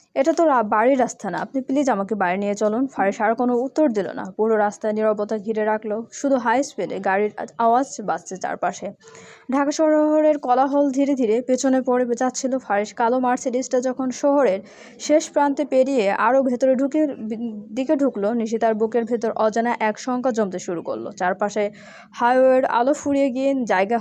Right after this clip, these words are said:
নিচ্ছিল গাছপালা, ফাঁকা জমি আর নীরবতা। হঠাৎ করেই গাড়ি থেমে গেল। নিশিতা অবাক হয়ে জানলার বাইরে তাকালো। তার চোখের সামনে যে দৃশ্যটা ভেসে উঠল, তা সে কল্পনাও করেনি।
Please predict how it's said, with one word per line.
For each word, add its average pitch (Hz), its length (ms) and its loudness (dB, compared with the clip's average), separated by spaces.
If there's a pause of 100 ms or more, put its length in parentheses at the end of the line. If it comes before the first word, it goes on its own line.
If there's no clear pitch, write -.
(100)
নিচ্ছিল 233 640 -2
গাছপালা, 214 560 0
ফাঁকা 233 300 -2
জমি 214 300 -4
আর 196 220 -4
নীরবতা। - 480 -8
হঠাৎ 247 320 -2
করেই 254 280 2
গাড়ি 175 220 -2
থেমে 151 240 -10
গেল। - 220 -8 (420)
নিশিতা 226 320 0
অবাক 233 360 2
হয়ে 254 160 0
জানলার 233 360 -2
বাইরে 226 260 0
তাকালো। 233 380 -2
তার 226 180 0
চোখের 269 340 0
সামনে 220 340 -2
যে 214 140 0
দৃশ্যটা 262 440 0
ভেসে 277 300 0
উঠল, 202 380 0
তা 254 220 0
সে 233 140 -2
কল্পনাও 180 500 -2
করেনি। - 360 -8